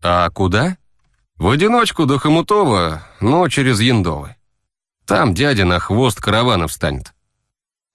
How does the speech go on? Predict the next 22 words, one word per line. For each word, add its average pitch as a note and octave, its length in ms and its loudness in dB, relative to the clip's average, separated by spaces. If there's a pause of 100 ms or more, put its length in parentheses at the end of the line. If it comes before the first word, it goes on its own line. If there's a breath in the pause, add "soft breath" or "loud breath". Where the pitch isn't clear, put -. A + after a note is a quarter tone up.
(120)
«Вам A2 380 0
же B2 100 0
нельзя D3 380 2
в G#2+ 60 0
одиночку». G2 480 -2 (680)
«Дядя D3 380 0
прихворнул. A#2+ 640 -2 (300)
Хвост G3 580 0
держать C3+ 400 0
сможет, F#2 420 -2
и G2+ 40 2
ладно. C#2 380 -4 (520)
Да - 180 -2
и F3 140 4
разузнать D#3 680 2
надо, A2+ 300 0
что B2+ 160 -2
там G#2 200 0
за A#2+ 140 0
слухи C3+ 360 0
о G2 60 0
дальнике». F#2 540 -2